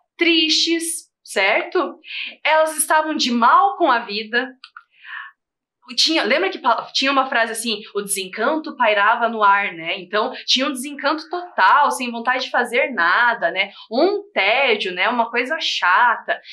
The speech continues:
Então, olha só, o sonho tem esse poder de motivar as pessoas, certo? Então, o sonho nos motiva.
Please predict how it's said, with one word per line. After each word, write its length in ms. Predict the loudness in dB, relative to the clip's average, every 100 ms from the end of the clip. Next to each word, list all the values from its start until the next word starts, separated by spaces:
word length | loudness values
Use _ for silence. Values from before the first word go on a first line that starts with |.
| -8
Então, 280 | -4 0 4
olha 300 | 4 2 0
só, 460 | -2 0 2 2 -4 -12
o 60 | -10
sonho 440 | -4 0 0 0
tem 180 | -4 -8
esse 240 | -8 -8
poder 440 | -6 -2 0 0 -2 -8
de 120 | -4
motivar 800 | 2 2 2 -4 0 2 4 4
as 160 | 0 -4
pessoas, 640 | -6 -6 -6 -6 -6 -8
certo? 460 | -2 0 0 -2 -8 -8 -12
Então, 440 | -8 0 0 0
o 80 | -6
sonho 260 | -4 0 0
nos 160 | 0
motiva. 720 | 0 0 0 0 -2 0 -2